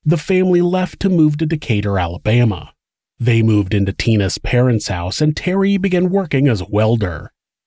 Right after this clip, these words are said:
Both of Lacey's parents had lifelong health issues, Tina having type one diabetes, and Terry having celiac disease and Crohn's disease, as well as being slightly deaf. As a child,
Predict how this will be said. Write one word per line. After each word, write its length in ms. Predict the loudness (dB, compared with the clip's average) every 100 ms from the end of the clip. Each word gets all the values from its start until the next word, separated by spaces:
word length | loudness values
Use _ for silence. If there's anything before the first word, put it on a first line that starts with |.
| _ _ _ -2
Both 460 | 2 2 2 0
of 120 | 0
Lacey's 440 | 2 2 0 -4 -4
parents 540 | -2 0 2 0 -2
had 140 | 0 0
lifelong 640 | 0 0 0 -2 -2 -2
health 320 | 0 0 0
issues, 640 | -6 -6 -8 -12 -14 -16 -16 _
Tina 400 | -2 0 2 0
having 300 | -2 -2 -4
type 320 | -2 -2 0
one 160 | -2 -2
diabetes, 1000 | -4 -4 -2 0 0 -2 -8 -12 -14 -12
and 240 | -2 0 0
Terry 320 | 0 2 4
having 240 | 4 2
celiac 640 | 0 0 0 2 0 -2 -4
disease 500 | -4 -2 -2 -2 -2
and 160 | -2
Crohn's 420 | 0 2 4 2
disease, 600 | -2 -6 -6 -8 -8 -4
as 180 | 0 2
well 200 | 2 2
as 120 | 0
being 220 | 2 2 0
slightly 560 | -2 -2 -2 -2 -4
deaf. 560 | -2 -2 -2 -12 -20 -20 _ _ _ _ _ -4
As 220 | -2 -2
a 60 |
child, 680 | -4 -2 0 0 -4 -8